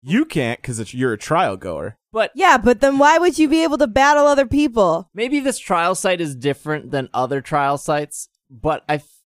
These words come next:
Speaker 2: but, like, the first trial site, right? They talk about how you have to be worthy to go in.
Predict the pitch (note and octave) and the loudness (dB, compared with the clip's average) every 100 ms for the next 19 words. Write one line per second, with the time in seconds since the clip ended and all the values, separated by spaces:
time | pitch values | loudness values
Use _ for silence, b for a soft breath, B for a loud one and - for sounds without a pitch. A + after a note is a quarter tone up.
0 | _ C3 F#3+ E3 F3 - F#3+ - G3 F#3 | _ -4 -2 0 -2 -2 -4 -2 -2 -2
1 | - B2 F2+ G2 G#2 E2+ G#2+ C3 - _ | -2 -2 0 -2 -4 -4 -2 -2 -4 _
2 | _ _ _ _ C#3+ C#3+ D#3+ D#3+ D#3 D3 | _ _ _ _ -10 -2 -2 -2 -2 -2
3 | C3+ - C#3 C#3+ C#3 C3 C3+ C3+ A#2 C3 | 0 0 0 0 -2 -2 -4 -2 0 0
4 | B2 C3+ B2 A#2 B2 A2+ A#2 C3 C3+ | 0 -2 -2 -2 -2 0 -4 -6 -10